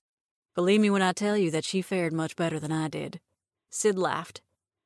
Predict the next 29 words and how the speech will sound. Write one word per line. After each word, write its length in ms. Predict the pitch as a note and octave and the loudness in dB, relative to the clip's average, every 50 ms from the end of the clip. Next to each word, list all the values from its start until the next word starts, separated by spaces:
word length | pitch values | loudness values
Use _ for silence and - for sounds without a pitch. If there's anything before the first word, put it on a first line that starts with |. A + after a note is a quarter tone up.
| _ _ _ _ _ _ | _ _ _ _ _ _
"Why 240 | - G#3 A3 A3 A3 | -6 -2 0 0 0
don't 80 | A3+ F3 | 0 0
you 80 | G#3+ | -2
go 120 | G#3 A3+ G#3+ | 0 0 0
change 360 | G#3 - C#4 C#4+ C#4 B3 G3 | 0 0 0 0 0 0 -2
then 140 | F3 D#3+ E3+ | -2 -2 -2
and 100 | F3 F3 | -2 -4
I'll 80 | F3 | -4
put 160 | - - G3+ | -4 -6 -6
those 160 | - G#3 G3 G#3 | -4 -4 -2 -2
into 180 | G#3+ G#3 G#3 | -2 -2 0
wash?" 400 | A3+ A#3 C4+ D#4+ - - - - _ _ _ _ _ _ _ _ _ _ _ _ _ _ _ _ _ - | 0 0 -2 -2 -4 -6 -8 -10 _ _ _ _ _ _ _ _ _ _ _ _ _ _ _ _ _ -12
"What's 380 | - A#3+ A#3+ B3 D4+ - - - - | -6 -2 -2 -2 -2 -2 -6 -10 -4
iodine, 760 | - G#3+ G#3 F#3+ F#3+ G3 F#3+ E3+ F#3 F#3 F3+ F#3+ G3 G3+ F#3+ | -2 0 0 0 0 -2 -4 -4 -4 -4 -6 -8 -8 -8 -6
Maddie?" 460 | G3 G3 G3+ G3+ A3+ B3 C4+ D4 D4 _ _ _ _ _ _ _ _ _ _ | -4 -4 -4 -4 -6 -6 -8 -10 -12 _ _ _ _ _ _ _ _ _ _
Henry 340 | - G#3 F#3+ F3+ E3+ E3+ | -6 -4 -2 -2 -2 -2
asked 400 | - F3 F3 F3+ A#3 A#3+ - - | -4 -4 -6 -4 -6 -6 -8 -8
with 140 | - G3 F3 | -8 -8 -6
wide 260 | E3+ F#3 F#3 F#3 F3+ | -4 -4 -2 -2 -2
eyes. 480 | F#3 F3+ F3+ F#3+ G#3+ A#3 A#3 - - - _ _ _ _ _ _ _ _ _ _ _ _ _ _ - | -2 -2 -2 -4 -6 -6 -6 -8 -8 -10 _ _ _ _ _ _ _ _ _ _ _ _ _ _ -6
Maddie 300 | A3+ C4+ C#4 D#4+ E4 D#4+ | -2 0 0 0 0 -2
sat 300 | C#4+ - C4+ C4 - - | -2 -2 -2 -2 -2 0
down 240 | G#3+ G#3+ A3 G#3+ G#3+ | 2 2 2 2 0
on 80 | G#3 | 0
the 140 | G3 G3+ - | -2 -2 -2
edge 200 | G3 G3+ F#3+ F3+ | -2 -2 -2 -2
of 60 | F#3 | -4
his 160 | F#3 F3+ D#3+ | -6 -6 -6
bed. 320 | - G3 F3 D#3+ D3 E3 | -4 -4 -4 -4 -6 -10